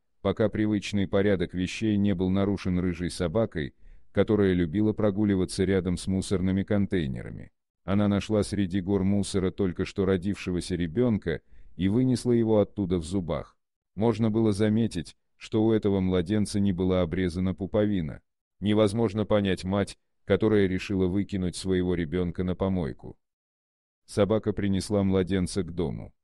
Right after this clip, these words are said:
Домохозяйка, увидевшая это, потеряла дар речи, но преодолела шоковое состояние и помогла ребенку.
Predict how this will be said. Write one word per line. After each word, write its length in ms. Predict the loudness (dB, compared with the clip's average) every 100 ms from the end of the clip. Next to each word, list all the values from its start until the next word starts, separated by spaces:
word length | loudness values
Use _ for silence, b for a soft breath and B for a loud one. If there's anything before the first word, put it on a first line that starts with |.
| _ _
Домохозяйка, 880 | -2 0 0 0 0 0 0 -2 -6 _ _
увидевшая 720 | -4 0 0 0 -2 0 0 0
это, 420 | -2 -2 -4 -6 _ _ -6
потеряла 500 | -2 0 2 2 2
дар 240 | 2 0
речи, 460 | 0 -2 -4 -8 -8 b b
но 160 | -2 -2
преодолела 600 | 2 2 4 4 4 2
шоковое 500 | 0 -4 0 0 0
состояние 720 | -2 -4 0 2 2 2 2 0
и 140 | -2
помогла 480 | 0 0 0 2 2
ребенку. 640 | 0 -2 -4 -6 -10 -16